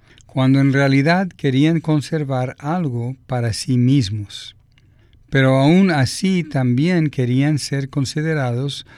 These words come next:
como los que seguían el modelo de renunciar totalmente a sus posesiones personales en respuesta a la vida de resurrección y a la gracia de Dios.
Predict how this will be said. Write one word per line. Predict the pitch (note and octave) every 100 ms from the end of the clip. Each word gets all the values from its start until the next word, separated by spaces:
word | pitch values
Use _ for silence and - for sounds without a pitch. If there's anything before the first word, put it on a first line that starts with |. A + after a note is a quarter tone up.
| - -
como | C#3 C3+
los | C3 D#3 D#3+
que | - E3
seguían | C#3 - D#3 C3+ D3 D#3 F3+
el | D3+ D3
modelo | D#3+ E3 C#3+ B2 C3 E3+ - - -
de | C#3 C3
renunciar | C3+ D3 D#3 - D#3+ D#3
totalmente | C3 D#3 E3 G3 F#3 D3+ C#3+ B2 D3+
a |
sus | B2+ - -
posesiones | - C#3 D#3+ C#3 - C#3 D3 -
personales | D3 B2 F#3 E3+ B2+ A#2 C#3+ - - - _
en | C3+ C3
respuesta | C#3 C3 - D#3+ D#3+ C#3+ - E3+ D#3
a | C#3+
la | B2+ B2
vida | B2 D#3 E3
de | E3+ C#3
resurrección | D3 C3+ E3 D#3+ - - B2 A#2+ D3 - - _ -
y |
a | A#2+
la | A2+ A2+
gracia | A#2 A2+ G#2 - A#2+
de | A2+
Dios. | A#2+ C3+ A2 - -